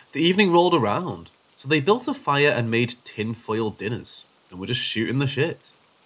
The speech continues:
When they decided to go to bed, the guy who told me this said he remembered laying in a sleeping bag in his hammock. Thinking that even though there was the sound of the water in the brook close by, and every now and then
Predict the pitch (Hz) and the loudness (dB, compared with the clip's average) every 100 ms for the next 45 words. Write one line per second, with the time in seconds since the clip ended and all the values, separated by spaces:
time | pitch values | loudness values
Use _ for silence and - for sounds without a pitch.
0 | _ _ _ _ _ _ _ _ _ 117 | _ _ _ _ _ _ _ _ _ 0
1 | 214 285 277 226 202 202 180 - 131 76 | 2 2 2 0 0 0 0 0 -6 -6
2 | 110 - _ _ _ _ _ 135 131 170 | -6 -6 _ _ _ _ _ -4 2 2
3 | 220 254 240 - 95 92 107 151 - - | 2 0 -4 -4 -6 -4 -4 -6 -6 -16
4 | _ - - 151 - 185 247 240 202 147 | _ -8 0 0 2 2 2 2 2 0
5 | 117 117 123 120 107 - 98 135 147 98 | 2 4 2 0 -4 -6 -12 -10 -10 -8
6 | 85 98 107 - 123 - - _ _ _ | -10 -8 -10 -8 -6 -6 -10 _ _ _
7 | _ _ - _ - 180 170 156 156 139 | _ _ -20 _ -2 0 0 0 -2 0
8 | 185 208 240 214 185 170 156 - 135 - | 0 2 2 4 4 2 -2 -4 -6 0
9 | 139 131 131 117 87 87 92 156 135 98 | 0 0 -2 -6 -8 -8 -8 -8 -6 -6
10 | 107 - - - 104 - 90 85 113 131 | -6 -10 -10 -6 -6 -6 -8 -6 -6 -8
11 | _ _ _ _ - 139 165 170 151 143 | _ _ _ _ -2 2 2 4 4 2
12 | 104 95 151 | 2 -2 -4